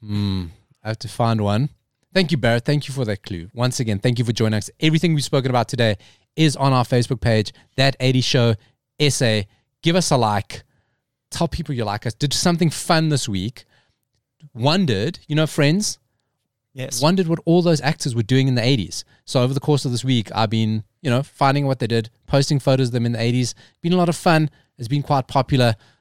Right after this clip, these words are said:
Speaker 1: uh, unlike the show. But I think, Barrett, inviting you on has been great. We're gonna get, like, extra hundred million thousand listeners.
Speaker 2: Of
Speaker 1: Maybe
Speaker 2: course, yes.
Speaker 1: maybe we even get Kylie.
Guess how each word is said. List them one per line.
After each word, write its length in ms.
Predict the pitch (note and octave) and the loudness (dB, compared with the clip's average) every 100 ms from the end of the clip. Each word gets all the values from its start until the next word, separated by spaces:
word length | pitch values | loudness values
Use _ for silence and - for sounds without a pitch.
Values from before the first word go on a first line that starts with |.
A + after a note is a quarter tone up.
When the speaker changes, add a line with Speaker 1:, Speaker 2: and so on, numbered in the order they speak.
| _ | _
Speaker 1:
uh, 140 | A2+ - | -4 2
unlike 280 | C#3 C3 - | 2 2 0
the 60 | |
show. 180 | A#2+ A2 G2 - | 0 2 0 -4
But 100 | - | 0
I 60 | D3+ | 2
think, 220 | D#3+ E3+ | 2 2
Barrett, 340 | C#3+ D3 D3 - | 4 4 2 -2
inviting 460 | C3+ B2 C#3 - E3+ | -4 2 2 4 4
you 160 | D3 | 6
on 260 | C3 A#2+ A#2 - _ | 4 4 0 -4 _
has 160 | B2+ A#2+ | -2 0
been 140 | C3 | 0
great. 300 | A#2+ B2 A#2+ | 2 0 0
We're 60 | A#2+ | -2
gonna 180 | B2+ A#2+ | 0 0
get, 240 | B2 - | 0 -2
like, 240 | B2 - - | -6 -6 -8
extra 300 | - - F3 C3+ - | -4 -2 -2 -2 -2
hundred 240 | F#3+ F3 | -2 -2
million 260 | E3+ E3+ D#3+ | -2 -2 0
thousand 360 | D#3 D3+ D3 | 0 2 2
listeners. 300 | C#3+ D#3+ C#3 - | 0 2 0 0
Speaker 2:
Of 100 | - | 0
Speaker 1:
Maybe 100 | D3 | 2
Speaker 2:
course, 140 | G3+ - | 2 2
yes. 260 | A#2+ - - | -2 -4 -6
Speaker 1:
maybe 340 | C#3+ F#3 G3+ G#3 | 0 2 4 2
we 60 | |
even 180 | G3+ G3+ | 2 0
get 120 | F#3+ | 0
Kylie. 400 | E3+ E3+ F3+ G2 | -4 -4 -2 -2